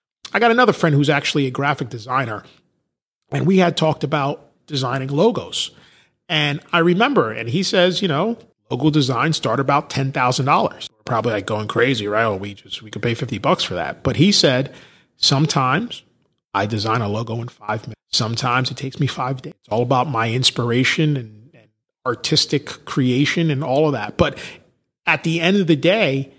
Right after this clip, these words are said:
he has decided on a value-based billing model in terms of what's the value of that item to his client and bills accordingly. So it's just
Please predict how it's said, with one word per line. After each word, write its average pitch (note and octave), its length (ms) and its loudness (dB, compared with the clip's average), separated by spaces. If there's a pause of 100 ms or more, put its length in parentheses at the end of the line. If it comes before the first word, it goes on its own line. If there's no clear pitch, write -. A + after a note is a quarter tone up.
(220)
he G3 360 -2
has D#3+ 260 4
decided D3+ 580 0
on C3 220 -6
a B2+ 240 -6
value-based C3+ 760 2
billing F3 300 2
model B2+ 440 -2
in C#3 120 -10
terms C3 260 -2
of B2 120 -2
what's C#3+ 300 -6
the C#3 120 0
value C3 720 2
of C3+ 220 -4
that C3 280 -8
item B2+ 600 0
to D3 220 2
his C3 200 -6
client C3+ 480 -4 (800)
and C3 220 -6
bills C3+ 260 -2
accordingly. C#3 540 -6 (180)
So C3+ 360 -4
it's D3 200 -2
just - 380 2